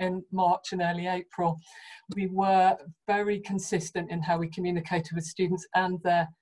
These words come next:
caregivers around those changes. Um, <clears throat> going from risk assessments to keep students with the H Ps, to keep the H C Ps off-site,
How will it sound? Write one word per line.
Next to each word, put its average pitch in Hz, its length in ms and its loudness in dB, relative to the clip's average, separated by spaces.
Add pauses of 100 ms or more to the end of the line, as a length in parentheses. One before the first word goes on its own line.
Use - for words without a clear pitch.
(280)
caregivers 170 640 0
around 180 380 2
those 160 240 -2
changes. 160 720 -2 (640)
Um, 175 340 6 (400)
<clears throat> 220 300 -8 (220)
going 170 300 2
from 180 520 0
risk 196 260 -4
assessments 185 520 -6
to - 80 -20
keep 175 320 -4 (200)
students 180 380 -2
with 170 80 0
the 170 120 0
H 160 240 -8
Ps, 165 220 -4 (720)
to 190 120 -2
keep 185 260 0
the 170 100 0
H 165 160 0
C - 140 -6
Ps 165 440 0
off-site, 196 500 2